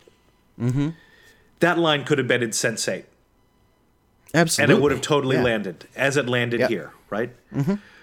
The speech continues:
Speaker 2: You know, <clears throat> she, she sees us as we ought to be.
Speaker 1: Mm-hmm.
Speaker 2: We see each other as we are. We need to stop looking at the world through our own eyes and start looking at it through hers.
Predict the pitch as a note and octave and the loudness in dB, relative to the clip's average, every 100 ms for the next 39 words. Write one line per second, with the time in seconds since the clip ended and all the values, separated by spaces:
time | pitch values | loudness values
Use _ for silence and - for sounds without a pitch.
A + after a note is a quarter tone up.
0 | - - F#2+ D#2 - - - - D#3 - | -20 -14 -12 -12 -16 -20 -6 -4 -4 -10
1 | - - - F3 E3 D#3 _ - _ _ | -10 -6 0 0 -2 -6 _ -20 _ _
2 | - - F#3 G#3 - G3 E3+ C3 C#3 C3 | -8 -2 0 2 0 2 0 2 0 0
3 | B2+ - - C3 C3 B2 A#2 A#2+ A#2 A2+ | -2 -8 -2 0 2 -2 -2 0 0 -4
4 | - _ _ _ - C#3+ C#3+ - - C#3 | -8 _ _ _ -6 0 0 -2 -6 -4
5 | G#2+ A#2+ F2 D2+ - _ _ _ _ _ | -4 -4 -6 -8 -20 _ _ _ _ _
6 | _ _ _ _ - A#2+ A2 F#2 - - | _ _ _ _ -8 -4 -4 -6 -12 -8
7 | C3+ F#3 G3+ - F3+ D#3 D3 C3+ - B2 | 0 2 2 0 0 0 -2 -2 -4 -2
8 | A#2 A2+ A2 G#2+ _ _ _ - C3 B2 | -2 0 -2 -8 _ _ _ -6 -2 -2
9 | - A#2+ A#2 A2 G#2 - - _ _ _ | -2 -4 -4 -4 -6 -6 -20 _ _ _
10 | _ _ _ _ _ _ _ _ _ _ | _ _ _ _ _ _ _ _ _ _
11 | - - - - C#3+ E3+ F3+ F3+ C#3 - | -20 -20 -20 -4 0 2 2 0 -2 0
12 | D#3+ D3 D3 D3 C#3+ B2+ A#2+ A#2+ A2 A#2 | 2 0 0 -2 0 -2 -4 -4 -2 0
13 | A2+ G#2+ C3 A#2+ A2+ A#2 A#2+ A#2 G#2 G2+ | 0 -2 -2 0 0 0 -2 0 -2 -2
14 | F#2+ G#2+ G#2 - A#2+ A2 A#2 A#2 A2 G2+ | -6 -8 -6 -2 -2 0 -4 -2 -2 -4
15 | G2 - G2+ A2+ F#2 E2+ - - | -4 -6 -6 -6 -6 -6 -8 -8